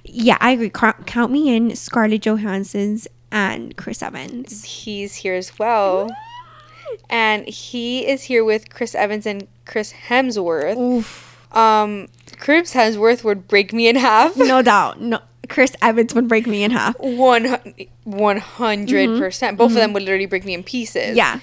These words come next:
Speaker 1: and I'm so here for it.
Speaker 2: Um, but I would love to be involved with Chris Evans and Scarlett Johansson because
Speaker 1: Yeah.
Speaker 2: I know that they fucked.
Speaker 1: Yeah, w-, a thousand percent,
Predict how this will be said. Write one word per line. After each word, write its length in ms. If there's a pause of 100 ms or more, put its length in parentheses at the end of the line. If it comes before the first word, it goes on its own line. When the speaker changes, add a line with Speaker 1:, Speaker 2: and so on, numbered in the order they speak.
(100)
Speaker 1:
and 160
I'm 140
so 240
here 180
for 140
it. 240
Speaker 2:
Um, 380 (420)
but 160
I 80
would 160
love 220
to 100
be 100
involved 340
with 120
Chris 420 (300)
Evans 300
and 140
Scarlett 300
Johansson 440
because 180
Speaker 1:
Yeah. 200
Speaker 2:
I 60
know 600
that 180
they 140
fucked. 400
Speaker 1:
Yeah, 340
w-, 260 (120)
a 160
thousand 480
percent, 200